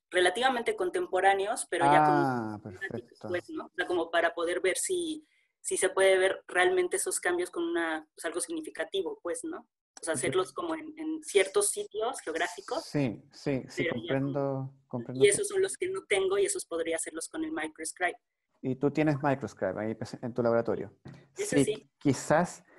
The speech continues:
Speaker 2: bueno, quizás, eh, y podrías intentar ver que, cómo, porque, bueno, primero tienes que digitalizar lo que tienes con,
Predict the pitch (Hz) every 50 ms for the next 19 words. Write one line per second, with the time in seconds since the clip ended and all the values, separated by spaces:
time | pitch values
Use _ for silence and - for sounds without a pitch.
0 | - _ _ _ _ _ _ _ _ - 127 113 107 98 - - 107 - - 160
1 | 175 175 - - - - _ _ _ _ - 135 123 123 123 - - 143 143 147
2 | - _ _ _ _ _ _ _ _ 127 127 120 123 127 135 139 143 139 - 147
3 | 135 123 - 127 117 113 110 - - 139 147 147 127 117 120 120 120 120 - _
4 | _ _ _ _ _ _ _ 131 131 131 - - - 135 139 143 139 - - _
5 | _ 131 131 - - _ _ _ - 127 117 104 123 123 135 147 175 185 202 180
6 | - 180 160 139 - 160 147 139 135 - - 147 147 160 147 151 151 143 143 147
7 | 143 - - 147 139 139 135 139 139